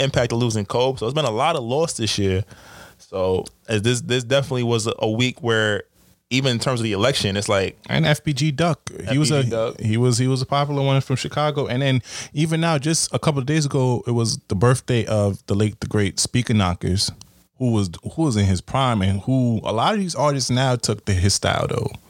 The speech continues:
Speaker 1: Really now?
Speaker 2: Yeah.
Speaker 1: Man, I, I know it's a tough week. A lot happened. People feel like we got reasons to celebrate. We got reasons to, you know, come together as, as a, as a culture and a community and try to, you know, be better.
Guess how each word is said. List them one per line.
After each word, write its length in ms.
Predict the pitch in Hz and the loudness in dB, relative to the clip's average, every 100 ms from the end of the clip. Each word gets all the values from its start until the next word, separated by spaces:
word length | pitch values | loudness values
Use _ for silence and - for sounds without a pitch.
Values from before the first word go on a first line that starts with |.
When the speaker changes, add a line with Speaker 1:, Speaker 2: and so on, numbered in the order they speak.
| - - | -20 -20
Speaker 1:
Really 320 | - 120 117 98 | -4 0 2 2
now? 380 | 73 - - - | 0 -2 -4 -4
Speaker 2:
Yeah. 460 | 92 104 90 87 87 - - | -2 0 0 -2 -6 -10 -14
Speaker 1:
Man, 440 | 104 104 104 104 - | -4 0 2 2 0
I, 160 | - - | -2 0
I 120 | 165 | -2
know 260 | 165 151 143 | 0 -2 0
it's 160 | 147 | -2
a 40 | 139 | -4
tough 320 | - 190 165 | -2 0 0
week. 440 | 143 151 143 - - | -2 0 0 -4 -8
A 60 | |
lot 300 | 110 139 147 | -4 -2 -2
happened. 680 | 139 156 147 151 139 131 123 - - - - | -2 -2 -2 0 0 0 -4 -10 -20 -20 -10
People 200 | - 147 | -4 -2
feel 140 | 135 151 | 0 0
like 140 | 143 | 0
we 60 | 139 | 0
got 120 | 139 | 0
reasons 200 | 143 139 | 0 -2
to 60 | 123 | -2
celebrate. 440 | 165 160 143 147 | -2 -2 0 -2
We 60 | 139 | 0
got 260 | 139 117 - | -2 -2 -2
reasons 320 | 139 139 127 | 0 2 0
to, 240 | - 135 123 | -2 0 0
you 100 | 123 | 0
know, 460 | 123 120 117 - _ _ - | 0 0 -2 -4 _ _ -6
come 160 | 143 | -4
together 480 | 131 131 127 123 120 - | 0 0 2 0 0 -2
as, 280 | 117 113 110 | 0 0 0
as 180 | 120 | 0
a, 80 | 113 - - | 0 -4 -4
as 100 | 127 | -2
a 60 | 120 | -2
culture 340 | - 147 - | 0 0 2
and 60 | 123 | 0
a 40 | |
community 300 | - 135 131 | 0 -2 0
and 100 | 120 | 0
try 180 | - 131 | 0 0
to, 60 | 123 | 2
you 80 | |
know, 140 | 123 117 | 0 0
be 240 | 117 147 | 0 -2
better. 400 | 135 139 131 131 | 2 0 2 -2